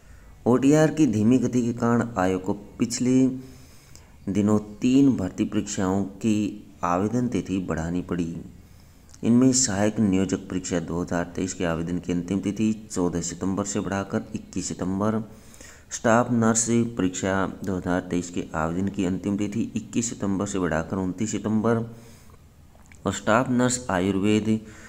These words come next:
परीक्षा दो हज़ार तेईस की अंतिम तिथि चार अक्टूबर से बढ़ाकर ग्यारह अक्टूबर करनी पड़ी। अगर ओटीआर को अभ्यर्थियों ने गंभीरता से नहीं लिया, तो इसका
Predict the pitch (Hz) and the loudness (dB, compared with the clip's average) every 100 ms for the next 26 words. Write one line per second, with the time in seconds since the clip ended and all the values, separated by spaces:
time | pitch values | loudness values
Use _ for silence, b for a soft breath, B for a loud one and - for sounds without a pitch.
0 | B - 90 101 - 104 98 92 90 95 | B -8 -2 -2 2 0 2 0 0 -2
1 | - 92 90 - 98 98 101 92 95 92 | -2 -2 -2 -4 -4 -4 -4 -4 -4 -8
2 | - 92 95 92 - 90 87 90 95 85 | -6 -2 -2 -2 -6 -6 -4 -2 -2 -2
3 | 80 82 101 - - - - 92 95 107 | -4 -2 -4 -4 -10 -10 -4 0 0 0
4 | - 95 - - 95 87 98 85 82 87 | -4 -10 -8 -8 -6 -4 -4 -4 -4 -4
5 | 82 82 82 - B B B B B B | -4 -6 -8 -18 B B B B B B
6 | B B 110 120 131 131 107 101 101 98 | B B 2 6 4 4 2 4 4 4
7 | 92 95 82 82 82 - 98 92 90 85 | 2 -2 0 0 0 -2 -2 0 0 0
8 | - 80 87 - 82 82 82 80 - 85 | -2 -2 -2 -4 -6 -6 -8 -8 -8 -6
9 | 98 113 117 117 120 123 120 B B B | 0 2 2 2 2 0 -6 B B B
10 | B B B B - - 95 101 101 110 | B B B B -18 -2 2 2 0 -2
11 | 107 110 - | 0 0 -4